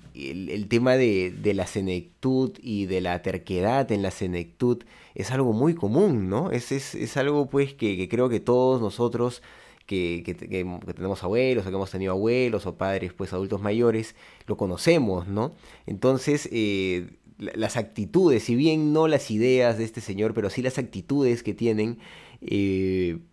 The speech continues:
pues, rápidamente te, te, te, te, te, te traen algo, pues, conocido, ¿no?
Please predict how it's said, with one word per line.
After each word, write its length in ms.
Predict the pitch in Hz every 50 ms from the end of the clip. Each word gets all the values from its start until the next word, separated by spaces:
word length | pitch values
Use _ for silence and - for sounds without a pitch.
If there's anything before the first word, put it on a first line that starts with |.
| _ _ _ _ _ _ - - - - - _ _
pues, 380 | - 90 90 - - - - - 202
rápidamente 960 | - - - - 117 123 - 147 131 113 110 120 127 131 127 - 139 139 139
te, 220 | 135 - 98 90 85
te, 240 | 87 85 82 85 82
te, 240 | 85 82 80 82
te, 320 | 82 87 85 85 80 78 - _ _ _
te, 300 | - 90 90 87 - _ _ _ _ _ _ _ - _ _ -
te 120 | - 92
traen 320 | 82 107 113 123 131 127 131
algo, 300 | 135 135 139 143 139 120
pues, 220 | 135 135 131 -
conocido, 560 | - 110 95 - - - 208 208 143 104 90
¿no? 180 | 90 123 190